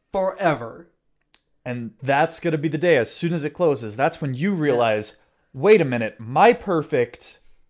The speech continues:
Speaker 2: is anything but."
Speaker 1: Yes, yes. And that, and I particularly use that when I, when I try to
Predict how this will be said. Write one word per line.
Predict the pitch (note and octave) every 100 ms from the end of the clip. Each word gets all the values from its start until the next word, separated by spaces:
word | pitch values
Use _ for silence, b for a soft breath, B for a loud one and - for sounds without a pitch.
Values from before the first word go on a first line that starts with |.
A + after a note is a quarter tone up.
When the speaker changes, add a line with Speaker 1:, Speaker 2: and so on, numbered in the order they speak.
| _ -
Speaker 2:
is | C#3 A#2 - _
anything | F#3+ F#3 F3 D#3 D3 A#2
but." | G#2 - _ -
Speaker 1:
Yes, | F3 E3+ C3 B2+ - - - _
yes. | D#3 D3+ C3+ C3+ - - -
And | E3+ D#3+ D#3+ _ _ _ _ _ _ _
that, | G3 G3 F#3+
and | F#3 -
I | G3 E3 G3+
particularly | G#3+ - - F3 G#3 E3+ D3+ D3
use | C#3+ D3 C3
that | C3 B2+ B2+ -
when | C#3+ C#3
I, | C3+ C3+ - _ _ _ _ _ -
when | D#3
I | D3+
try | D#3+ E3+
to | D3+ C3